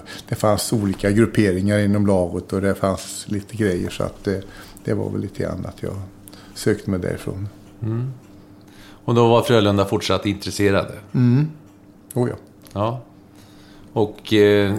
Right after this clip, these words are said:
Speaker 1: Och då var jag ju ett etablerad landslagsspelare också när jag kom dit, så att det
Speaker 2: Ja, berätta om landslagsdebuten. Vi tar den då på en gång. Eh, när, när,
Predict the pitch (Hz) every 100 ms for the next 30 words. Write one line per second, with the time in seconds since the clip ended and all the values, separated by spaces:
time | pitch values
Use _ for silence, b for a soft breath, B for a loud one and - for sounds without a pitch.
0 | - 113 120 120 101 98 98 95 - 107
1 | - 104 104 95 104 101 85 90 - 87
2 | 92 104 - - 92 95 - 92 98 98
3 | - - - 50 - - - - - -
4 | - - - - - - - - - -
5 | - 117 135 151 151 - 120 127 123 107
6 | - 107 - 110 131 120 98 107 - 151
7 | 135 95 92 85 85 - 95 87 92 -
8 | - 98 107 110 120 131 131 143 147 139